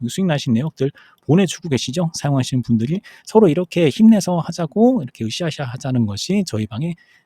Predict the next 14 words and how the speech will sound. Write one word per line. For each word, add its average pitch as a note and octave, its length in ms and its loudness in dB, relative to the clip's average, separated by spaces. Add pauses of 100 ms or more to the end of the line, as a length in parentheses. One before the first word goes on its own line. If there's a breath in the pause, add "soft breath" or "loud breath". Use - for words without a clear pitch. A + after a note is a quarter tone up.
(120)
목표입니다. A#2+ 680 0
여기도 B2 420 -2
하루에 D#3+ 400 -4
세 - 120 -8
종목 D#3+ 240 0 (400)
이렇게 D#3 420 -6
C사이트라는 F3 640 -2
종목이 B2 520 0 (300 loud breath)
지금 F3 580 -4 (200)
추천이 D3+ 340 -4
됐는데 B2 580 -2
그 - 100 -18
당일날 A#2+ 500 2 (320 soft breath)
C사이트 G3 840 0